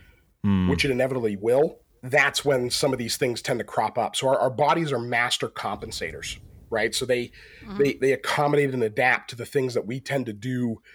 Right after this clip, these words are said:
Speaker 2: on a repetitive basis all the time. So i-, it's not necessarily the, the hunching alone that's the problem. It's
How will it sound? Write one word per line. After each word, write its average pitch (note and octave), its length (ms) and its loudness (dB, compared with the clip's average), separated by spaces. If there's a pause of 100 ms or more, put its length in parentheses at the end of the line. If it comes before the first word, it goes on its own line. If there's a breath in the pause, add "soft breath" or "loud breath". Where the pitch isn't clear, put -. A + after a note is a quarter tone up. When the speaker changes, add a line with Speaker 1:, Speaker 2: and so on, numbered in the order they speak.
(340 loud breath)
Speaker 2:
on B2 140 4
a A#2 40 2
repetitive A2 640 -2
basis G#2+ 680 -2 (260)
all B2+ 180 2
the G#2 80 -8
time. F2 340 -10 (260)
So A#2+ 580 4 (480 loud breath)
i-, B2 40 0
it's C#3+ 260 0
not F3+ 160 4
necessarily D3+ 400 2
the, A#2 320 -2
the B2 80 -2
hunching C#3 480 0
alone A#2+ 440 4
that's A#2+ 180 0
the A2+ 80 -4
problem. A2 400 0
It's - 220 -4